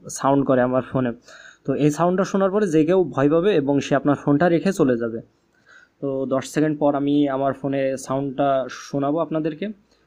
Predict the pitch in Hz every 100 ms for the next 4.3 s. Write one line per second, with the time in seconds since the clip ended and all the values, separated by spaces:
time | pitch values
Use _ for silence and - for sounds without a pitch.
0 | _ _ - 135 135 131 156 147 143 143
1 | 139 143 143 147 147 147 139 139 - 180
2 | 208 - 139 135 139 131 - 131 120 120
3 | 120 131 131 135 135 131 139 135 127 -
4 | 165 165 190